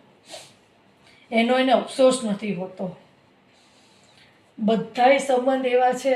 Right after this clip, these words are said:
કે તમે દૂર રહ્યો ને તેમાં થોડી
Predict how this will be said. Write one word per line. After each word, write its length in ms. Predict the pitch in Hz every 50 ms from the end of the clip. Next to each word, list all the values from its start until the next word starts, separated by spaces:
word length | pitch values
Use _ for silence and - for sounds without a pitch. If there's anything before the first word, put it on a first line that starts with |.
| 240 226
કે 160 | - - 262 247
તમે 260 | - 254 240 247 254 226
દૂર 260 | 202 233 240 247 214
રહ્યો 240 | - 254 262 269 254
ને 120 | 220 202 185 170 - - - _ _ _ _ _ _ _ _ _ _ _ _ _ _ _ -
તેમાં 300 | - 240 233 240 233 - - - - _ _ _ _ _ _ _ _ _ _ _ _ _ -
થોડી 300 | - 254 262 285 277